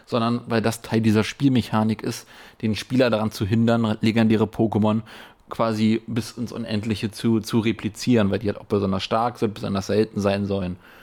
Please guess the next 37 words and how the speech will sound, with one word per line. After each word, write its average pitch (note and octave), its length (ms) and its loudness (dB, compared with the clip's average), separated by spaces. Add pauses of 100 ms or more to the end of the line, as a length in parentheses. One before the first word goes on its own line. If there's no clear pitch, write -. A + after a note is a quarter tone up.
(180)
und G#2+ 140 -6
so G2 140 -2
weiter. G#2+ 420 -6 (160)
Von G#2+ 160 -4
daher G#2+ 240 0
finde A#2 320 2
ich's - 220 -2 (380)
sehr, C#3+ 320 2
sehr C3 180 2
gut, A#2 500 2 (240)
dass - 400 -6 (220)
hier D#3+ 420 0
auch B2 140 0
nochmal A#2+ 320 0
im A2 100 0
Spiel D3+ 280 0
gesagt G#2 300 0
wird, A#2 180 -12
nein, B2 280 -2 (100)
es - 200 -8
gibt F3 240 -2
von C#3 200 -2
einem A#2 240 0
legendären G#2+ 540 2
Pokémon C3 540 -2 (260)
auch - 200 -2
gerne A2 280 0
mal B2 180 4
mehrere. C#3 840 2
Das - 200 -4
wurde D#3+ 200 4
ja B2+ 100 2
auch C3+ 160 0
in G2+ 100 -2
anderen B2+ 260 2
Spielen A2 460 2
bereits, G#2 440 -4